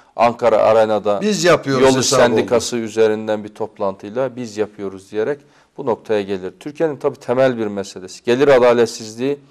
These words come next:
Speaker 1: eşittir eğitim adaletsizliği. Çünkü insanların,
Speaker 2: Yani o da var, evet.
Speaker 1: insanların yüksek gelir grubunda bulunan vatandaşlarımızla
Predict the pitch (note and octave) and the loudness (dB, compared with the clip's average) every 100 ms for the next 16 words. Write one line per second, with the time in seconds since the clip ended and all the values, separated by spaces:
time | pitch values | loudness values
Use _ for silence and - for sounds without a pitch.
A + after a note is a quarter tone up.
0 | - _ _ A#2 - C3 - C3 A#2+ G#2+ | -20 _ _ -10 -8 -8 -6 0 0 0
1 | B2 G#2 F#2 F#2 F#2 - - A#2 _ _ | -2 0 0 -4 -8 -18 -20 -20 _ _
2 | _ _ _ _ _ _ - G#2 F#2+ G2+ | _ _ _ _ _ _ -20 -20 -14 -10
3 | G#2+ A2 C#3 - A2+ A2+ D#3 G3 F3 A#2+ | -8 -2 0 2 2 2 2 2 2 0
4 | A#2 C#3+ A2+ - A2 - A2+ A2+ A2+ A2+ | 2 0 0 -6 -8 -2 -2 2 2 2
5 | A2 - _ _ _ _ _ - G#2 - | 0 -10 _ _ _ _ _ -20 -6 -6
6 | C3+ A#2 A2+ B2 A#2 A2+ A2 A2 G#2+ A2 | -4 -4 -2 -4 -4 -6 -6 -2 -4 -2
7 | A2 G#2+ G2+ _ _ _ _ - G2+ A2+ | -4 -4 -4 _ _ _ _ -8 -6 -4
8 | G#2+ G#2 G2+ G#2+ G#2+ G#2+ G2 G2+ | -6 -6 -8 -10 -8 -8 -6 -6